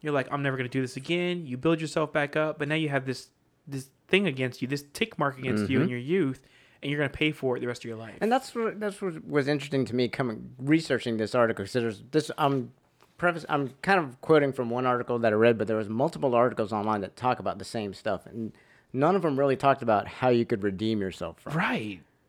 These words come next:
Speaker 1: Yeah.
Speaker 2: So
Speaker 1: How do you,
Speaker 2: that
Speaker 1: how do you come back into the good graces of the, uh, of the government?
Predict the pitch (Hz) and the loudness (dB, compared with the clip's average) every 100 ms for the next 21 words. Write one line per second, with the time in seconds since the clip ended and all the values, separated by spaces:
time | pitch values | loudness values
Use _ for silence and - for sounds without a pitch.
0 | _ - 233 151 151 190 143 139 160 185 | _ -8 -2 4 6 6 4 2 0 -2
1 | 180 185 180 185 180 165 170 156 170 190 | -4 -4 -4 -2 -2 -2 -4 -2 -2 -4
2 | 156 160 156 160 156 151 147 143 156 185 | -6 -6 -6 -4 -2 -2 -4 -2 -2 -2
3 | 113 107 | -8 -12